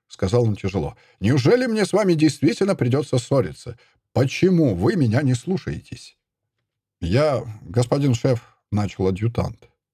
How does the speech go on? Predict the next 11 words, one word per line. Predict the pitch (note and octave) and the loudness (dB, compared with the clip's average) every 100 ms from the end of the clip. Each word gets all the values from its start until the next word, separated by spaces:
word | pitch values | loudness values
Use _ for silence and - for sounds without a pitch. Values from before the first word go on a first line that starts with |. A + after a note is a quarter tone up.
| _ - | _ -2
«Нет-нет, | D#3+ D#3+ C3+ - | 0 0 -2 -2
вы | C3 | -2
совершенно | F#3+ D#3 E3 - - A#3 G#3+ | 0 0 0 0 0 0 2
меня | E3+ C#3+ | 0 2
не | A#2 | 0
слушаете. | A2+ G2+ F#2 - D2 - - _ _ _ | -2 -4 -6 -6 -14 -14 -18 _ _ _
Я | F2 C#3+ | 0 2
уж | F3 - | 2 2
вам | E3+ | 0
сказал, | D3 E3 C3+ A#2 F2 | 2 0 2 0 -2
что | - B2 A#2 | -2 -2 -2